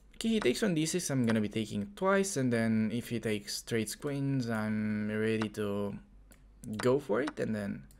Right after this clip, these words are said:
gonna castle, and we are ahead in development while being up a pawn as well, and this is under attack. Uh, he plays king to e seven, I can just go knight d five, and the idea next is to, like, finish development. I'm gonna go, like, uh,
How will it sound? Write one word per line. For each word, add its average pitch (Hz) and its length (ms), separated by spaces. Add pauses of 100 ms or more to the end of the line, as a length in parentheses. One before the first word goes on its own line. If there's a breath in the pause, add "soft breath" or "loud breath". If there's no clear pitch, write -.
(760 soft breath)
gonna 120 180
castle, 135 680
and 117 260
we 135 100
are 110 160
ahead 135 300
in 131 120
development 135 560
while 123 180
being 113 280
up 107 180
a 110 60
pawn 110 260
as 104 200
well, 113 280
and 110 160
this 120 140
is 113 120
under 101 220
attack. 90 440 (2000 soft breath)
Uh, 113 200
he 165 120
plays 269 220
king 269 160
to 254 100
e 190 200
seven, 220 260
I 170 40
can 127 160
just 131 180
go 127 80
knight 117 260 (100)
d 117 200
five, 113 580
and 117 440
the 117 120
idea 127 300
next 120 240
is 110 120
to, 107 100
like, 104 200
finish 113 300
development. 143 760 (280)
I'm - 60
gonna 175 160
go, 151 100
like, 123 240
uh, 104 260